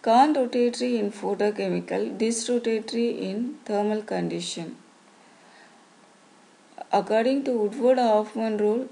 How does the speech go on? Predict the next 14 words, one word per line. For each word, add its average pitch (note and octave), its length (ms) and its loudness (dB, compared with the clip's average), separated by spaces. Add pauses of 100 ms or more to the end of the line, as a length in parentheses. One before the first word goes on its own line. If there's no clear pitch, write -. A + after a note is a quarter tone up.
this G3+ 260 -4
is G#3 160 -4
possible, F3+ 800 -4 (600)
but C4+ 200 2
in A3+ 240 2
the G3+ 300 0
given B3+ 360 -2
product, G#3 680 2
this G3 360 -6
is, D4 340 -6 (760)
product G3+ 520 4
is A3 340 -4
only F#3+ 360 0
formed. E3+ 560 -4